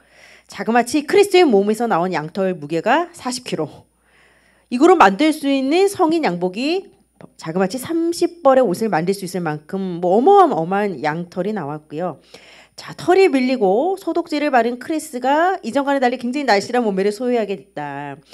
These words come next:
자, 네티즌들이 뭐라고 글을 썼으면요. "맹수도 건들기 힘든 크기의 양이다. 어, 양털을 깎는 게 학대가 아니었구나.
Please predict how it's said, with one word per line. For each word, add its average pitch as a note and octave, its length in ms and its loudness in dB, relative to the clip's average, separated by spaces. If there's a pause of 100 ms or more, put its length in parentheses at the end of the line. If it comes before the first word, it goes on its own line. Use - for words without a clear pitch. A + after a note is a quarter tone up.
(260)
자, E3 140 -8
네티즌들이 D#4 480 0
뭐라고 B3 360 4
글을 G3+ 180 -2
썼으면요. E3 680 -8 (300)
"맹수도 B3+ 340 2
건들기 B3 400 0
힘든 C4+ 320 -2
크기의 E4 460 -4
양이다. G#3+ 400 2 (580)
어, D3 180 -8
양털을 B3+ 460 2
깎는 E4 300 0
게 E4+ 80 0
학대가 E4+ 440 0
아니었구나. E3+ 560 -2